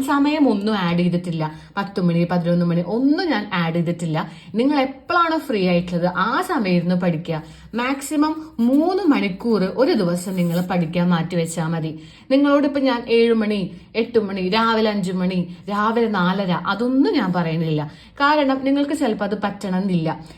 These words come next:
നിങ്ങൾ ചിലപ്പോ നാലര, അഞ്ച് മണി എന്നൊക്കെ ടൈം ടേബിൾ ഒക്കെ ഇടും. പക്ഷെ നിങ്ങൾ കിടന്നുറങ്ങി, നിങ്ങൾക്ക് എണീക്കാൻ പറ്റിയില്ല. അതോടുകൂടി നിങ്ങളുടെ ഫുൾ കോൺഫിഡൻസ്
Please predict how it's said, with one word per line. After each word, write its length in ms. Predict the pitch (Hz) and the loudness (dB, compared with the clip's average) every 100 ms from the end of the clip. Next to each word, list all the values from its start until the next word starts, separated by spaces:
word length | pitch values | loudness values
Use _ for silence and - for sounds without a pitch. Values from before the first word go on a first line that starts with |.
| - | -4
നിങ്ങൾ 160 | 240 247 262 | 2 6 6
ചിലപ്പോ 260 | 202 208 208 202 | 4 0 0 2
നാലര, 340 | 190 190 196 208 190 | 0 0 -2 -2 -2
അഞ്ച് 200 | 175 175 | 0 0
മണി 100 | 175 180 | 2 0
എന്നൊക്കെ 240 | 185 185 185 | -2 -4 -2
ടൈം 140 | 170 165 | 0 2
ടേബിൾ 220 | 175 175 180 | 2 2 0
ഒക്കെ 140 | 185 180 | 0 -2
ഇടും. 140 | 156 - - - | -2 -8 -18 -12
പക്ഷെ 140 | 180 185 | -6 -2
നിങ്ങൾ 140 | 180 269 | 2 2
കിടന്നുറങ്ങി, 580 | 262 190 196 180 165 175 202 185 | 2 0 -2 -2 0 0 0 0
നിങ്ങൾക്ക് 280 | 180 180 190 | 0 0 0
എണീക്കാൻ 320 | 180 170 190 185 | 0 0 -4 -4
പറ്റിയില്ല. 400 | 185 180 165 151 - - - 180 | -4 -2 -2 -4 -8 -14 -4 0
അതോടുകൂടി 440 | 202 254 254 220 214 | 2 2 2 0 0
നിങ്ങളുടെ 280 | 196 185 185 | -2 -2 -2
ഫുൾ 200 | 277 311 320 294 | -2 -2 -2 -2
കോൺഫിഡൻസ് 580 | 202 180 175 180 170 | 0 -2 -2 -4 -4